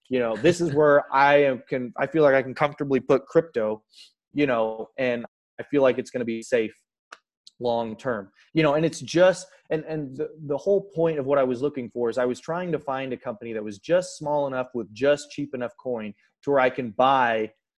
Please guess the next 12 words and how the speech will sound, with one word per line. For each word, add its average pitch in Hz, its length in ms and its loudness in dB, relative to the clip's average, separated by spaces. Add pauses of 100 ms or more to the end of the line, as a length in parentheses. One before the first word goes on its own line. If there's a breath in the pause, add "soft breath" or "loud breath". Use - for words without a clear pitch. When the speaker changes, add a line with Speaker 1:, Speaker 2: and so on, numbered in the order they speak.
(320)
Speaker 1:
a 107 140 -4 (160)
ton 208 340 2
of 135 120 2
'em. 107 280 -4 (300)
And 143 100 0
if 147 100 -2
the 139 80 -2
price 160 420 -4
even 135 340 -6
moves, 135 600 0 (340)
you 139 100 -6
know, 110 380 -2